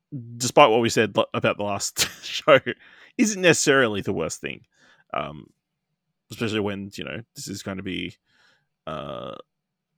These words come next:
this is clearly for a more mainstream audience and obviously had, like, mainstream success. Um, yeah, it's, it was a fantastic season of television. It was really enjoyable to watch week to week,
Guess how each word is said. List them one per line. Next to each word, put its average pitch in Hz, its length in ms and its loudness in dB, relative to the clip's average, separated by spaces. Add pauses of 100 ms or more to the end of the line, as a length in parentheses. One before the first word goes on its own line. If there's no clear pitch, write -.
(120)
this 113 160 -10
is 104 160 -6
clearly 95 300 -4
for 90 220 -4
a 80 40 -6 (160)
more 98 260 -4
mainstream 90 480 -10
audience 82 380 -14
and 90 100 -12
obviously 87 300 -10
had, 92 220 -8
like, 82 260 -16
mainstream 85 600 -12 (600)
success. - 640 -12 (400)
Um, - 440 -18 (520)
yeah, - 120 -16 (140)
it's, - 240 -16 (100)
it - 120 -12
was 95 120 -10
a - 40 -18
fantastic 87 460 -10
season 78 240 -14
of 62 100 -20
television. 110 500 0
It - 60 -8
was - 120 -14
really 71 160 -8
enjoyable 82 360 -12
to - 80 -18
watch 69 220 -12
week 73 160 -12
to 73 80 -14
week, 110 380 -4